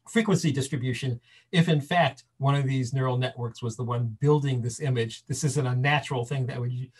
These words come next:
you would see coming out of a camera or coming out of something else. And there's a variety of,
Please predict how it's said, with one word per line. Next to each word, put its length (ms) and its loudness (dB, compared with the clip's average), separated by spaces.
you 80 0
would 80 0
see 320 0
coming 360 2
out 140 -2
of 80 -6
a 60 -4
camera 420 0
or 40 -2
coming 280 -2
out 140 -2
of 80 -8
something 340 -6
else. 360 -8
And 80 -2
there's 120 4
a 60 6
variety 360 2
of, 160 -2